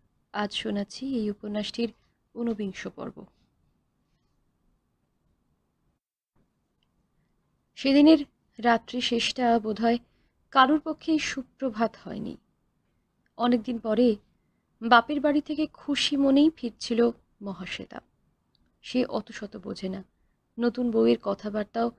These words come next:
বিশেষ তার কানে যায়নি। হাবাকালা ভাইটার একটা সদ্গতি হলো, সেইটাই তার কাছে বড় কথা। বউ এমন কিছু খারাপ দেখতেও নয়, বেশ নতুন বউ নতুন বউই তো দেখাচ্ছিল ছড়িকে বাপু।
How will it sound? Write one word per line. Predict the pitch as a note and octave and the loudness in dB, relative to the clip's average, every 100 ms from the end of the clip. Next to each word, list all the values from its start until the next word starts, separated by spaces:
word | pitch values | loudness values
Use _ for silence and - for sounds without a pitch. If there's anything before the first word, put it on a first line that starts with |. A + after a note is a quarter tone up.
| _ _ _ | _ _ _
বিশেষ | G#3 A3 A3 - | -12 -8 -8 -8
তার | G3+ | -12
কানে | - G3+ F#3+ | -12 -12 -10
যায়নি। | G3 - - G3+ _ _ _ _ _ _ | -8 -8 -8 -14 _ _ _ _ _ _
হাবাকালা | - B3 B3 C4+ C4 C4 C4+ | 0 2 2 0 2 4 2
ভাইটার | A3+ G#3 A3 A3 | 0 -4 -4 -8
একটা | A3 A3 | -8 -10
সদ্গতি | - G3 - G3+ G#3+ | -10 -10 -12 -14 -12
হলো, | G3+ G3+ A3+ - _ _ _ _ | -6 -2 -2 -2 _ _ _ _
সেইটাই | - B3+ B3 C#4 | -2 0 0 -2
তার | C#4 A#3 | -4 -8
কাছে | A#3 - B3 B3 _ _ - | -8 -2 0 0 _ _ -6
বড় | G3+ F#3 - | -2 -2 -4
কথা। | - - F3+ G3 _ _ _ _ _ _ _ - | -14 -18 -20 -20 _ _ _ _ _ _ _ -2
বউ | C4+ E4 D#4+ | 4 8 10
এমন | A#3+ A#3+ D4+ | 8 8 6
কিছু | - D#4 E4+ | 2 -4 -8
খারাপ | - A3+ G#3 G3+ | -6 -2 0 -2
দেখতেও | G#3+ - B3+ C4 | -6 -10 -2 0
নয়, | G#3 G3 - _ - | 0 -4 -16 _ -2
বেশ | A#3 A#3 - _ _ _ A3 | 0 2 -2 _ _ _ -4
নতুন | A#3 B3 C4+ B3 | -2 0 -2 2
বউ | C4 | 2
নতুন | B3 G#3+ A3 G#3+ | 2 0 -4 -2
বউই | A3 A#3 C#4 | 0 0 0
তো | C#4+ | -4
দেখাচ্ছিল | G3 F#3+ G#3+ - A#3 G3+ | -8 -8 -12 -10 -6 -6
ছড়িকে | - E3+ E3 F3 | -6 -10 -10 -12
বাপু। | F#3 - | -14 -14